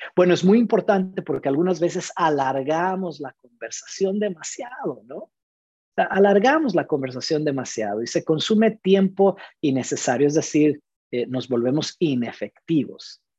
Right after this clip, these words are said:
a la hora de comunicarnos, sobre todo cuando no hay un verdadero entendimiento de los detonantes y la comunicación. Otro tema que es, pues,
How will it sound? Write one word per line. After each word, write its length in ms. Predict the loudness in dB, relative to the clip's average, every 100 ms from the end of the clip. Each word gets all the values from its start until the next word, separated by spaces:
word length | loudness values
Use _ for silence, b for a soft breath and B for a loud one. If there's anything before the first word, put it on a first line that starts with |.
| _ _
a 100 | -4
la 120 | -2
hora 140 | 2 2
de 100 | 0
comunicarnos, 680 | -4 -10 -6 -2 -2 -2
sobre 280 | -4 -2 0
todo 400 | 2 2 2 -2 b b
cuando 340 | -4 -4 -2 -4
no 200 | -4 -4
hay 140 | -6
un 140 | -6 -6
verdadero 400 | -6 -6 -6 -8
entendimiento 760 | -8 -10 -8 -6 -6 -4 -8
de 120 | -8
los 200 | -10 -8
detonantes 840 | -10 -8 -8 -6 -4 -4 -4 -6
y 40 | -2
la 160 | -2
comunicación. 640 | -2 -6 -6 -8 0 2 2 B B 0
Otro 320 | 4 4 4
tema 480 | 4 4 0 -6 -10 _ _ _
que 240 | -12 -8
es, 360 | -6 -8 -12 _
pues, 340 | -10 -10 -14